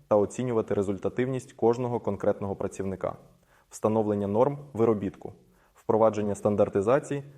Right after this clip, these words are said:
дозволяє впроваджувати К П I, контролювати навантаження, встановлювати показники обсягу виробітку. Хоча стандартизація має безліч переваг, проте у деяких бізнесах вона може бути непотрібною або навіть шкідливою. Наприклад,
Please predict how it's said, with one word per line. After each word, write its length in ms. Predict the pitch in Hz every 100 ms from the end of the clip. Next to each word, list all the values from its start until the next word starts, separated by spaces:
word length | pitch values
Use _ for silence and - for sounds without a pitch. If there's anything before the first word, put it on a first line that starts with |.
| -
дозволяє 480 | 113 110 117 123 113
впроваджувати 640 | 120 107 107 101 101 101
К 180 | - 98
П 140 | 107
I, 220 | 110 139 143 - - -
контролювати 640 | 113 120 113 107 107 104
навантаження, 680 | 98 95 92 123 120 120 117 - _ -
встановлювати 600 | - 117 127 117 107 104
показники 500 | 107 107 110 107 117
обсягу 440 | 113 - 104 101
виробітку. 540 | 104 101 104 - - 127 - _ _ _ _ _ _ _
Хоча 280 | 117 - 165
стандартизація 840 | 135 120 117 - 110 151 147 107
має 240 | 110 131 110
безліч 420 | 127 131 120 -
переваг, 500 | 110 107 95 - - - _
проте 260 | - - 139
у 80 | 113
деяких 420 | 123 113 101 98
бізнесах 540 | 139 151 117 98 -
вона 180 | 104 123
може 240 | 131 110
бути 260 | 104 117 113
непотрібною 680 | 110 107 101 113 98 98 92 - -
або 220 | 107 107
навіть 240 | 123 131 -
шкідливою. 640 | - 117 104 95 90 - - _ _ _ _
Наприклад, 540 | 107 110 127 - 98